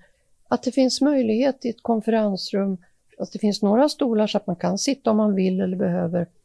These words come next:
men att det också runt omkring är lite ståbord. För det är också nudging. Finns det ståbord, då, då går man och ställer sig där. Det finns massor av små knep för att göra mötet både hälsosammare och effektivare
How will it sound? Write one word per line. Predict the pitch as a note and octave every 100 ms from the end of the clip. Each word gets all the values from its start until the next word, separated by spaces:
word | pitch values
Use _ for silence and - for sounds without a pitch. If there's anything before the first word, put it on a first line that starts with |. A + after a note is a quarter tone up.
| _ _ _
men | A3 B3+
att | B3+
det | F4
också | - - C4+
runt | B3 A#3 G#3+
omkring | A3 - F#3+ F#3
är | G3
lite | A3 A#3+
ståbord. | - D#4 D4 B3 F#4 - A#3 - _ _ _ _ -
För |
det | C4+
är |
också | D#4 E4 -
nudging. | F#3+ - G3 - A3 - _ _ -
Finns | C#4+ -
det | G4+
ståbord, | - - - - - - G3+ -
då, | B3+ B3+ -
då | A3+ E4 F4
går | B3 E3+
man | F#3 C4
och |
ställer | - - - E4+
sig | F4 A#3+
där. | - A3 - _ _ _ _
Det | A3
finns | - D4+ -
massor | D4+ F4+ F4 - - F#4+
av | D#4+
små | - A3
knep | G3+ - B3 - - _ - _ - _ _
för | - G#3
att | G3 -
göra | G3+ F#3 F3+
mötet | F3+ F3 - G#3
både | - F3+
hälsosammare | E3+ G3 F3+ - F3 F#3+ F3+ F#3 - _ _
och | - B3 - -
effektivare | F3 - A3+ - - D#4 B3+ G#3